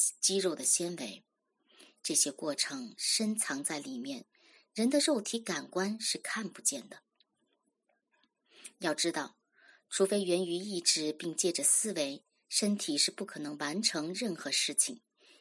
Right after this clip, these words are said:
因为是意志与思维在行动，意志与思维的每一个元素都必然展现在行为当中，它们无法被分开。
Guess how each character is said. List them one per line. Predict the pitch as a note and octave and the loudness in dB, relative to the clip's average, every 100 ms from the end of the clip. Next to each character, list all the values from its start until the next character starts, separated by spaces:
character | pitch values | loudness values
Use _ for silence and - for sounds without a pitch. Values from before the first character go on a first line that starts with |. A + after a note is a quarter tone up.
| _ | _
因 | B3 B3+ | 2 6
为 | G3 F#3 G#3 | 6 6 0
是 | - - G4 - | 2 2 2 2
意 | D4+ G#3+ | 2 2
志 | - - D#4 | 2 2 2
与 | - | -2
思 | C#4+ - C4+ | 4 6 6
维 | B3+ C#3 | 4 0
在 | - D3 | -2 -2
行 | - D3 D#3+ | -2 -2 -2
动， | F#3 C#3+ - - _ | -2 -2 -8 -20 _
意 | G#3+ F#3+ | -2 0
志 | - - | 2 0
与 | D3+ | 0
思 | D3+ - - B3+ | 4 6 6 4
维 | G3 | 2
的 | D#3+ | 0
每 | E3+ D#3+ C#3+ | 0 -2 -2
一 | D3 | -2
个 | F#3+ B3 | 2 2
元 | E3 C#3+ | 2 0
素 | D#3+ - D#3+ - - _ | 0 0 0 -2 -18 _
都 | - D4 | 4 4
必 | D4 B3+ | 4 -2
然 | E3 C#3+ C#3 D#3+ - | 0 -2 -6 -8 -2
展 | E3+ C#3 | 0 0
现 | - - G3 | 2 2 2
在 | D3+ C#3 C3 _ | 0 -4 -6 _
行 | - - D#3+ E3 | 6 6 6 2
为 | G#3 C#3 | -2 -4
当 | C#3+ C#3+ | -4 -8
中， | D3 D3 - _ - - - | -8 -10 -12 _ -20 -20 -10
它 | - | -6
们 | D#3 C3+ | -6 -8
无 | D#3+ E3 | -2 0
法 | A#3+ - D3 | 0 -2 -4
被 | - | -4
分 | C3+ E3 D3 | -4 -4 -2
开。 | - D3 C#3+ | -2 -4 -6